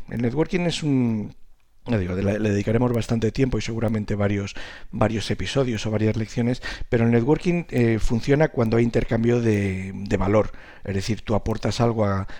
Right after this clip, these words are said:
a tus colegas y los colegas te aportan algo a ti y eso hace que las, las redes se mantengan, se mantengan unidas. Entonces, la cuestión es que si ves que hay un, una interacción, una relación que no, no aporta demasiado,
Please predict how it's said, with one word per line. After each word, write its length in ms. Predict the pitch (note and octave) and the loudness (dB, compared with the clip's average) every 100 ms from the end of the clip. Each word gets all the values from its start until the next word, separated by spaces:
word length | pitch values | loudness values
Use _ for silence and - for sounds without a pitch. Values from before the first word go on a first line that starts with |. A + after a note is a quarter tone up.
| - | -10
a 80 | B2+ | -10
tus 420 | A2 G2 - - - | -8 -10 -12 -14 -4
colegas 560 | G#2 B2+ C#3+ E3+ - | 2 4 6 4 2
y 80 | A#2 | -4
los 160 | G2+ - | -6 -4
colegas 340 | G#2 G#2+ A2 | -2 0 0
te 60 | G#2+ | -2
aportan 320 | A2+ A2+ G#2+ | -4 -2 -2
algo 160 | G#2+ | -2
a 40 | A2+ | -2
ti 200 | B2+ C3 - - | -2 -4 -8 -4
y 80 | A#2+ | -2
eso 280 | - C3 - | 2 2 0
hace 280 | C#3+ B2 A#2+ | -2 0 0
que 120 | - | 4
las, 280 | A#2 G#2+ - - - - | 4 4 0 -12 -16 -2
las 260 | A#2+ A#2 | 2 4
redes 240 | G#2+ A2+ B2+ | 4 2 2
se 120 | C#3 | 2
mantengan, 580 | A#2+ A2+ A2 A2 A2 A2 | 2 2 0 2 2 0
se 120 | A2 | -2
mantengan 460 | G#2 G2 G2+ G2 F#2+ | -2 -4 -4 -4 -4
unidas. 320 | G2 G2 F#2+ - - | -4 -4 -4 -8 -6
Entonces, 300 | - C3+ - - - | 2 4 2 -6 -2
la 120 | A#2 | -2
cuestión 280 | A2 - D3+ | 0 2 2
es 100 | D3+ | 4
que 340 | D3+ C3 - - | 4 4 2 -8
si 240 | - A#2+ | -2 4
ves 260 | C#3+ D#3+ - | 6 4 0
que 300 | - A#2+ A2+ | -2 0 4
hay 160 | B2 | 4
un, 100 | D3 C#3 | 2 0
una 160 | C#3 | 0
interacción, 520 | C#3 B2+ B2 A#2 D3+ B2+ | 2 2 0 0 0 2
una 160 | A#2 | 2
relación 420 | A#2 A#2 C#3 B2 | 2 0 0 0
que 180 | - G#2 | -2 -4
no, 260 | G#2+ A2 A2 - - - | -2 -2 -4 -8 -12 -2
no 160 | G#2 | 0
aporta 360 | G#2 A#2+ G#2+ A2 | 2 0 0 0
demasiado, 600 | A2 A2 - A#2+ A2+ | 2 0 2 4 4